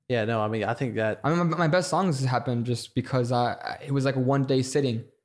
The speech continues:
Speaker 2: you know, and then the rest of the week was just me, like, fine tuning little things. But the whole song was there in the sitting, you know?
Speaker 1: Yeah.
Speaker 2: And some of the songs I spent the most on didn't do anything. <laughs> Or
Speaker 1: Yeah.
Speaker 2: videos too. My biggest videos, I spent nothing on them, you know? <laughs> I was just
Speaker 1: Yeah.
Speaker 2: like,
Speaker 1: It's kinda funny, right?
Speaker 2: Yeah, it's weird.
Speaker 1: How, um,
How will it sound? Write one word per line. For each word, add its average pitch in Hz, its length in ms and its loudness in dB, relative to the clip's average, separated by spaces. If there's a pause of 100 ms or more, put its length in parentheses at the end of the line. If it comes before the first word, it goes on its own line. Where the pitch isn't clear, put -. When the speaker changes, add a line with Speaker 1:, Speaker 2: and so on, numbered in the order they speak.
(160)
Speaker 2:
you 135 80 2
know, 123 180 4
and 123 100 2
then 123 80 2
the 123 80 2
rest 131 220 2
of 135 60 0
the 127 80 2
week 131 280 0
was 123 140 0
just 127 160 -2
me, 123 140 2
like, 120 160 0
fine 123 220 0
tuning 120 260 -2
little 123 160 0
things. 123 420 -2 (300)
But 127 100 0
the 131 60 2
whole 139 200 4
song 135 280 2
was 120 160 0
there 127 260 4
in 120 120 0
the 117 80 -2
sitting, 127 380 0
you 117 120 -2
know? 120 200 0 (140)
Speaker 1:
Yeah. 101 240 -2 (100)
Speaker 2:
And 135 80 0
some 160 100 0
of 156 80 2
the 139 60 2
songs 151 280 2
I 139 60 4
spent 143 240 0
the 131 60 2
most 175 260 2
on 127 200 2
didn't 139 160 2
do 139 80 2
anything. 135 300 2 (160)
<laughs> - 140 -10
Or 143 80 4
Speaker 1:
Yeah. 135 100 2
Speaker 2:
videos 160 360 2
too. 151 300 4 (420)
My 143 240 4
biggest 135 340 2
videos, 156 320 4
I 127 160 4 (300)
spent 147 280 0
nothing 151 300 2
on 120 140 2
them, 120 180 2
you 123 80 2
know? 117 160 2
<laughs> - 60 -2
I 143 40 2
was 135 120 2
just 135 120 2
Speaker 1:
Yeah. 147 120 4
Speaker 2:
like, 127 80 2 (260)
Speaker 1:
It's 156 80 -12
kinda 156 180 0
funny, 143 260 0
right? 117 260 2
Speaker 2:
Yeah, 156 160 2
it's 123 100 0
weird. 131 360 2 (160)
Speaker 1:
How, 262 280 0
um, 147 760 0